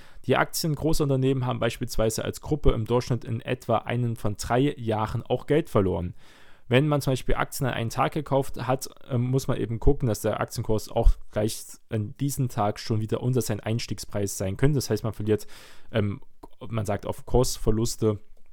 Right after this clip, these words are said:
also keine realen Verluste, weil dieser Preis eben noch nicht real verwirklicht wurde. Es wird erst verwirklicht, wenn man eine Aktie wieder verkauft. Das ist nämlich wichtig zu sehen. Marktschwankungen können für einige Anleger auch beunruhigend sein.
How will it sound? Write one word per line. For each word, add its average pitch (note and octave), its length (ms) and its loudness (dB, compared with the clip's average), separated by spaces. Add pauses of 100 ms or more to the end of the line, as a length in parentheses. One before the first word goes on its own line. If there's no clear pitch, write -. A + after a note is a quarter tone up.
(500)
also G#2 180 -2
keine G2+ 260 -2
realen G#2 360 0
Verluste, A#2 480 0
weil G2+ 240 2 (260)
dieser G#2 220 0
Preis G2 380 -2
eben G#2 280 -4
noch F#2+ 160 4
nicht - 320 -2
real G2+ 240 -2
verwirklicht C#3+ 560 0
wurde. C3+ 260 2
Es A2+ 140 0
wird - 180 2
erst - 200 -2
verwirklicht, A2 420 -2
wenn - 80 -2
man G2 80 -4
eine F#2+ 180 -6
Aktie - 380 -4
wieder G#2+ 240 2 (240)
verkauft. - 920 -4 (360)
Das A2 180 -2
ist G#2+ 140 -4
nämlich G2+ 340 -4
wichtig G2 340 -8
zu G2 120 -6
sehen. - 420 -8 (400)
Marktschwankungen F#3+ 680 2
können D#3 200 6
für B2+ 120 2
einige C#3 240 0
Anleger B2 560 2
auch - 180 6
beunruhigend F#3 800 2
sein. C3 500 0